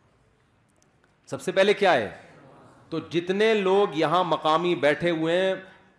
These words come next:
ہاتھ اٹھا کے وعدہ کریں، کل فجر کی جماعت کتنے بجے یہاں پہ؟ چھ بج کے پچیس منٹ پہ، تو سوا چھ بجے کم از کم دس منٹ پہلے آئے نا۔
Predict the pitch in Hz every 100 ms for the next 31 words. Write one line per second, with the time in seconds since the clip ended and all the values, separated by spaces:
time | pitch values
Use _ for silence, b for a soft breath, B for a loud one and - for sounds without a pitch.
0 | _ - 123 202 233 - 180 127 156 175
1 | 190 180 - 156 185 208 196 180 202 196
2 | 185 180 175 - 151 175 170 156 165 170
3 | 165 180 180 180 156 135 107 - _ _
4 | _ _ _ _ _ _ - - - _
5 | - 170 196 185 190 - 208 208 175 -
6 | 214 214 - 151 117 - 95 - _ _
7 | _ _ _ 180 175 - 202 214 247 240
8 | - 196 202 180 196 196 185 180 196 143
9 | 151 190 180 170 175 156 190